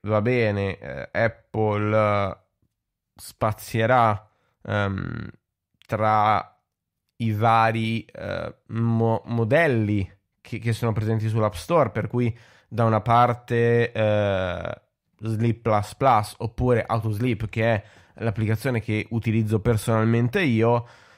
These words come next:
ehm, ho una completezza di informazione che non è solitamente,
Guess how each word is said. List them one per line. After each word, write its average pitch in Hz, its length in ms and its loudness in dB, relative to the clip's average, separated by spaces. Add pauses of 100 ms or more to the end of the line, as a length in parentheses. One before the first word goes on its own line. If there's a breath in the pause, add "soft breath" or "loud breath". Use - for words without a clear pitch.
(220 loud breath)
ehm, 110 680 -4
ho 135 380 2
una 127 220 0
completezza 123 640 0
di 131 40 2
informazione 123 1300 0
che 123 520 0
non 110 240 0
è 165 120 4
solitamente, 110 1000 -2